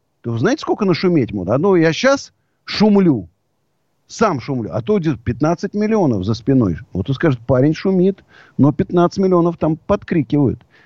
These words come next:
И мы сумеем сделать правильные законы, правильные налоговые льготы, пр-, низкие дотации кредитных ставок. Уберем административное давление и будем впрягаться за каждого члена, которого хотят посадить или рейдернуть.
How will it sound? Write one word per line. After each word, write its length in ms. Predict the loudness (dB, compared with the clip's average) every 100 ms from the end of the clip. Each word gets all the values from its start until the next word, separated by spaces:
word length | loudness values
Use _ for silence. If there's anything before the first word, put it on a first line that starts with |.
| _ 2
И 140 | 6
мы 160 | 6 4
сумеем 600 | 4 4 4 2 -2 -2
сделать 380 | -2 0 0 -2
правильные 760 | -2 0 0 -2 -4 -6 -8
законы, 640 | -8 -10 -2 0 0 -2 -6 -8
правильные 600 | -2 0 2 0 -2 -2
налоговые 580 | 0 0 2 2 2 0
льготы, 540 | 0 0 0 -2 -12 -8
пр-, 160 | -6 2
низкие 420 | 2 2 0 0
дотации 560 | 0 2 0 0 -2 -4 -16 -2
кредитных 520 | 0 2 2 2 0
ставок. 520 | -4 -2 0 -2 -10 _ _ -2
Уберем 440 | 2 4 4 2
административное 720 | 2 0 0 -4 0 2 2
давление 440 | 2 2 4 4 4
и 60 |
будем 300 | 4 2 2 0
впрягаться 840 | 0 0 0 0 0 -2 -4 -2
за 160 | -2 -2
каждого 480 | -4 -4 -4 -6 -6
члена, 360 | -2 -2 -2
которого 300 | -4 -2 -2 -2
хотят 340 | -2 -2 -4
посадить 560 | -4 0 0 0 0 0
или 180 | 2
рейдернуть. 720 | 4 2 2 0 0 -2 -6